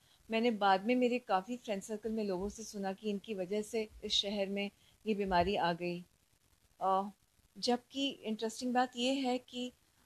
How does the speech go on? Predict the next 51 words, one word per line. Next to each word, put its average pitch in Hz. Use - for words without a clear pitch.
अ, 208
तीन 311
हफ्ते 247
तक 277
शहर 220
में 240
ये 254
बीमारी 220
किसी 240
को 262
हुई 220
ही 285
नहीं 196
थी। 175
मतलब 226
मेरे 214
आसपास 190
के 247
लोगों 214
को -
तो 233
आप 220
जाने 185
दीजिए, 208
घर 208
में 196
जाने 185
दीजिए, 202
किसी 277
को 381
शहर 247
में 311
ही 480
नहीं 285
हुई 190
थी। 180
तो 277
ये 311
सुन 339
के 339
बड़ी 349
हैरत 233
हुई 285
कि 269
इस 247
तरीके 226
से 262
लोगों 214
ने 226
ओवर 196
रिएक्ट 202